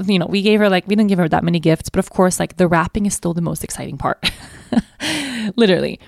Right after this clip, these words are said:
I gave her a really beautiful, like, hand-knit doll. She, like, threw the doll away and played with the box still. So, you know, <sighs> it was really,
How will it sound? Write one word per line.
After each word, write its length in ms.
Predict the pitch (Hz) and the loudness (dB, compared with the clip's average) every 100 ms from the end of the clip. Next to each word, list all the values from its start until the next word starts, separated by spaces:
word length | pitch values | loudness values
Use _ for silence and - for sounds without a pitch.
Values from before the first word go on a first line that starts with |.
| _ _ _ _ _ _ - | _ _ _ _ _ _ -6
I 80 | - | 0
gave 160 | 214 214 | 2 4
her 60 | |
a 60 | 208 | 6
really 180 | 196 196 | 6 6
beautiful, 460 | 180 180 - 170 | 4 2 4 4
like, 180 | 165 156 | 4 0
hand-knit 640 | - - 185 160 170 - 160 | -6 0 2 2 -2 -4 2
doll. 400 | 196 202 196 196 | 6 8 8 4
She, 120 | - | 0
like, 160 | 160 - | -6 0
threw 160 | 226 | 2
the 80 | 208 | 4
doll 220 | 180 175 | 6 6
away 200 | 175 160 | 6 4
and 80 | 165 | 2
played 180 | - 156 | -2 -4
with 80 | 156 | -4
the 60 | |
box 380 | 143 139 - - | -2 -2 -4 -8
still. 480 | - - - - - - - - - - | -6 -2 -2 -4 -10 -14 -20 -20 -20 -14
So, 320 | - 180 180 _ _ _ _ _ - | 0 2 2 _ _ _ _ _ -4
you 100 | - | 2
know, 240 | 208 - 160 - - - - - - - | 4 2 -4 -8 -20 -18 -18 -20 -20 -4
<sighs> 520 | 202 208 - - - | 0 0 -2 -6 0
it 80 | 226 | 4
was 200 | 226 220 | 4 4
really, 600 | 247 254 247 220 208 180 | 2 2 2 0 0 0